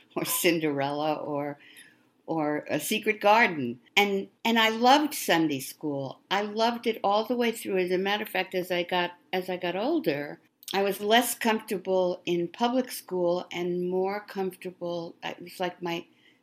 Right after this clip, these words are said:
where my friends were, were at my Sunday school. Um, girls, there was no such thing in the Reform movement, um, for girls to have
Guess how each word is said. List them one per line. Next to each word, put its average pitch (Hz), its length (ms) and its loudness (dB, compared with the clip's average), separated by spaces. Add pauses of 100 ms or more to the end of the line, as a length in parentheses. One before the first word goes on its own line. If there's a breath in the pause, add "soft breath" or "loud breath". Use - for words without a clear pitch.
where 202 480 2
my 185 240 2
friends 208 640 -4
were, 160 420 -8 (300)
were 170 520 -4
at 160 300 -10
my 165 140 -4
Sunday 196 400 -4
school. 147 480 -12 (160)
Um, 170 360 0 (160)
girls, 214 460 4
there 214 140 6
was 202 160 0
no 214 160 4
such - 340 -2
thing 190 300 4
in 170 140 4
the 170 120 2
Reform 170 420 -2
movement, 165 500 -4 (140)
um, 160 280 -6
for 165 160 -10
girls 165 500 -6
to 170 120 -10
have 160 320 -6